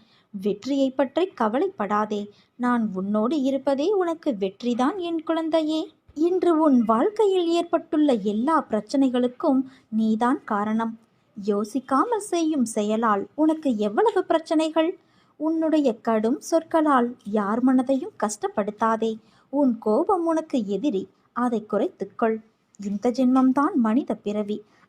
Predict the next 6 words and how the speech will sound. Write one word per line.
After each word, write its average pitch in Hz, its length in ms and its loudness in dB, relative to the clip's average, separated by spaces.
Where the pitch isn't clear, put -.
அடுத்த 233 360 -2
ஜென்மம் 240 460 0
என்ன 311 340 -2
என்பது 339 400 -2
உனக்கு 311 380 -2
தெரியாதல்லவா? 294 880 0